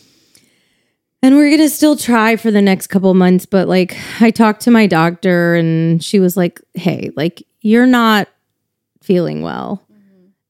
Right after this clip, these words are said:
Speaker 1: And you need to get well before you make a
Speaker 2: Yeah.
Speaker 1: decision about something like that, because it's a very intense thing." And she's like, "You'll, you won't regret it. If you do I V F and you get the child that you,
Speaker 2: Yeah.
Speaker 1: you'll,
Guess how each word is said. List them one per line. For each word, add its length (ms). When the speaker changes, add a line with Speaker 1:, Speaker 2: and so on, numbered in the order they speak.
Speaker 1:
And 420
you 80
need 200
to 80
get 240
well 240
before 280
you 120
make 200
a 60
Speaker 2:
Yeah. 140
Speaker 1:
decision 360
about 300
something 320
like 200
that, 360
because 720
it's 160
a 40
very 480
intense 540
thing." 380
And 100
she's 140
like, 160
"You'll, 580
you 140
won't 180
regret 320
it. 100
If 140
you 60
do 180
I 80
V 180
F 180
and 120
you 80
get 220
the 60
child 680
that 180
you, 220
Speaker 2:
Yeah. 260
Speaker 1:
you'll, 120